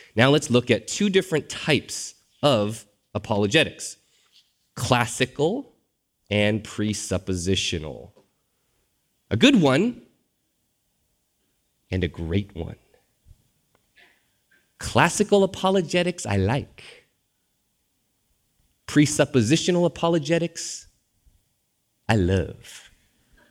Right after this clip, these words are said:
And I'll explain it as we go along. Let's first look at classical apologetics. It's named such because it's believed that it was the earliest method used in church history, that this is the old school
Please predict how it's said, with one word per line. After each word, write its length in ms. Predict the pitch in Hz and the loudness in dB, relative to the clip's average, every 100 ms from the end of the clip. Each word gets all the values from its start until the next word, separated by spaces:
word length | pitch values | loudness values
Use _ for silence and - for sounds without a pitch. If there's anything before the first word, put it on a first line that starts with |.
| _ _ _ _ | _ _ _ _
And 100 | - | -4
I'll 120 | 90 | 0
explain 400 | 98 - 117 131 | 0 0 2 4
it 80 | 101 | 4
as 140 | 87 82 | 0 -2
we 80 | |
go 240 | 87 98 98 | 0 4 4
along. 400 | 101 95 78 - - | 4 2 -2 -10 -4
Let's 180 | 110 - | -4 0
first 300 | 147 147 - | 0 0 0
look 240 | 123 123 | 0 0
at 140 | 107 | -2
classical 960 | - - 143 151 151 - 101 92 85 85 _ _ _ _ - | -6 -8 -4 -2 -4 -6 -6 -8 -10 -12 _ _ _ _ -8
apologetics. 1300 | 95 - 123 120 107 90 107 104 80 - - - | -8 -4 -2 2 0 0 2 2 -2 -10 -14 -6
It's 220 | 98 95 - | -6 -4 -2
named 340 | 110 123 131 | 2 2 2
such 380 | - 113 156 - | 0 -2 -2 -2
because 280 | 110 113 110 | -2 2 0
it's 140 | 104 | 0
believed 520 | 123 107 95 104 123 | -2 -2 0 0 0
that 240 | 104 95 - - - _ | 0 0 -4 -18 -20 _
it 180 | - 113 | 0 2
was 280 | 113 110 98 | 4 4 2
the 200 | 107 110 | -2 0
earliest 480 | 127 151 147 143 143 | 2 4 4 2 2
method 460 | 117 165 - 107 117 | 0 0 0 0 0
used 320 | 101 117 113 | 2 2 2
in 100 | 101 | -2
church 320 | - 113 - | -2 -4 -2
history, 440 | 104 - - 101 | -6 -6 -4 0
that 120 | 139 101 | 2 2
this 160 | 113 | -2
is 120 | 117 | -2
the 140 | 110 135 | 0 2
old 360 | 147 180 202 190 | 4 4 2 -2
school 640 | - - 107 98 143 202 | -8 -2 0 2 2 0